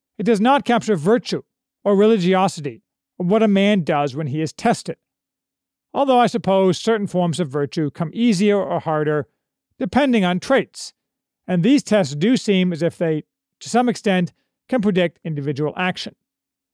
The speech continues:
That said, for what Peterson cares about, which in essence is self-improvement,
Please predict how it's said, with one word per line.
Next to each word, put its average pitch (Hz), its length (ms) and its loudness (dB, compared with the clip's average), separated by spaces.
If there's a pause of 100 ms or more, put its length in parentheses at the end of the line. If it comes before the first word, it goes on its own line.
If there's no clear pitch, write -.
(840)
That 285 240 2
said, 151 580 -2
for 170 180 -6
what 147 200 -4
Peterson 277 440 2
cares 131 260 -8
about, 120 360 -12 (500)
which - 180 -4
in 180 100 -6
essence 208 360 0
is 180 140 -4
self-improvement, 208 880 0